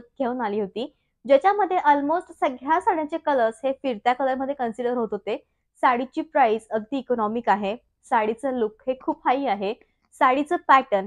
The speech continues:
हे डिफरंट आहे आणि सगळ्यात मेन म्हणजे आजच्या ब्लॉगमध्ये तुम्हाला मी प्रत्येक साडीवर दाखवणार आहे साडीचे मॅचिंग इयरिंग्स, त्यामुळे साडीचं परफेक्ट कॉम्बो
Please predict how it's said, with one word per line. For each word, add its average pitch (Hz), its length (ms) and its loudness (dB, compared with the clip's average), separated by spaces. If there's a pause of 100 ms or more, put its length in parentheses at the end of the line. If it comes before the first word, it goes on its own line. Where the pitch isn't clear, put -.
हे 233 100 -2
डिफरंट 226 480 -2
आहे 214 400 -2
आणि 214 260 -6
सगळ्यात 247 220 -2 (100)
मेन 240 280 -4
म्हणजे 226 340 -2 (380)
आजच्या 302 420 2
ब्लॉगमध्ये 285 600 0
तुम्हाला 226 280 -4
मी 247 100 -6
प्रत्येक 262 540 -2
साडीवर 285 420 0
दाखवणार 247 380 -2
आहे 214 460 -4 (240)
साडीचे 294 400 2
मॅचिंग 226 380 -2
इयरिंग्स, 202 600 0
त्यामुळे 240 440 0
साडीचं 233 580 -2 (140)
परफेक्ट 247 440 0 (120)
कॉम्बो 240 420 2